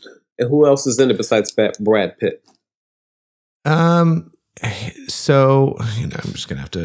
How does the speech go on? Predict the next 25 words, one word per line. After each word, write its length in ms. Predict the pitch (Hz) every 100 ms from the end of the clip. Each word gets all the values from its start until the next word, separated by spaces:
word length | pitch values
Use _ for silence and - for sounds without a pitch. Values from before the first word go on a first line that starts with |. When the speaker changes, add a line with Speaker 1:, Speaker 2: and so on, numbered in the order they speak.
| 82
Speaker 2:
I'm 300 | 76 87 - -
just 160 | -
gonna 100 | _
have 300 | _ _ _
to 0 |
Google 360 | - 82 82 82
it. 180 | 82 82
I'm, 200 | 87 -
I'm 120 | 110 117
really 220 | 190 214
bad 380 | 82 73 90 95
with, 240 | 80 -
uh, 220 | 73 71 -
actors' 460 | 85 85 - 98
names, 380 | 107 107 110 110
honestly. 760 | - 104 110 - 120 120 120 120
Speaker 1:
Mm-hmm. 880 | 117 104 104 117 _ _ _ _ 107
Speaker 2:
Um, 400 | 98 90 82 - _ _ _ _ _ _ _ _ _ _ _ _ _ _ -
<laughs> 680 | - - 120 - - - 107
my 180 | 107
son, 460 | 101 - 127 107 104
my 80 | 101
youngest 320 | 104 107 110
son, 180 | 90 87
nine, 580 | 101 90 87 104 110